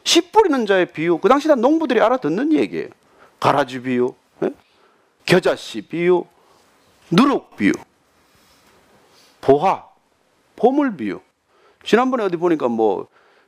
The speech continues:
인테리어 업자가 저 하다가 벽에서 금괴가 나왔잖아요. 그런 일들이 옛날에는 뭐 종종 밭 일하다가 그런 일이 있었으니까. 보화 비유, 진주 비유,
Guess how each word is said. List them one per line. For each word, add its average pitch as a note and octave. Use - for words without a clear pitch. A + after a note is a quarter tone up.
인테리어 F3
업자가 A#2+
저 F2
하다가 -
벽에서 C3+
금괴가 B2+
나왔잖아요. -
그런 C4+
일들이 A3+
옛날에는 F#3+
뭐 E3
종종 G3
밭 -
일하다가 A#2
그런 B2
일이 G#2
있었으니까. F#2
보화 F#3
비유, F#2+
진주 A#3
비유, A1